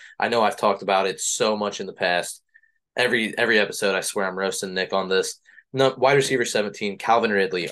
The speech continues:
Are you kidding me? The guy hasn't been, the guy hasn't been in the, in the, in the N F L for two freaking years now. Are you kidding me? Are you kidding me? He's wide receiver seventeen.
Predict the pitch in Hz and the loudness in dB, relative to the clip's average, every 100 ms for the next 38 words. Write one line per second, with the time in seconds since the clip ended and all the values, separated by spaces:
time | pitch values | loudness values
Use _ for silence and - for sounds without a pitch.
0 | - 98 110 - 127 135 151 156 - 107 | -4 -2 -2 0 0 2 -2 -4 -6 0
1 | 123 127 127 123 104 117 110 101 107 120 | 2 4 2 0 -2 -2 -2 -6 -2 2
2 | 131 131 127 110 117 117 110 - _ _ | 4 2 -2 -4 -2 -4 -6 -16 _ _
3 | _ _ _ 131 135 127 123 135 135 127 | _ _ _ -6 -2 -2 -2 -2 0 0
4 | 117 - _ _ _ _ 139 131 135 123 | 0 -4 _ _ _ _ -2 0 0 0
5 | 131 127 117 110 - 120 147 123 120 107 | 0 0 -2 -6 -8 -6 -6 -6 -4 0
6 | 123 170 170 170 _ _ _ - 123 110 | 0 2 0 -2 _ _ _ 0 0 2
7 | 123 127 143 170 - _ _ _ - 135 | -2 -2 -2 -4 -8 _ _ _ -2 0
8 | 117 - 147 156 143 113 139 139 131 147 | 0 -2 -4 -2 -2 2 2 2 -2 -6
9 | 131 - 139 127 - 117 165 | -6 -4 -4 -4 -6 -10 -10